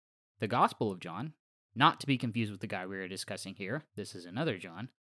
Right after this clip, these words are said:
doesn't mention it at all. It's all a little bit weird, and I will discuss it in a minute. So after Jesus' baptism,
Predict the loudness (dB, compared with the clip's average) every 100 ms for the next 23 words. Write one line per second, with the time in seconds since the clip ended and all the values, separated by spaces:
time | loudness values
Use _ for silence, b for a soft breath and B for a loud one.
0 | _ _ 2 2 0 -2 0 0 0 0
1 | 0 -2 -8 _ _ _ _ _ _ -2
2 | -2 2 6 6 8 4 4 4 6 6
3 | 4 2 0 -2 -2 -4 -4 -4 -2 -2
4 | -4 -4 -4 -6 -10 -18 _ _ _ _
5 | -6 -2 0 0 0 -2 -2 -4 -4 -8
6 | -6 -6 -6 -8 -12 -14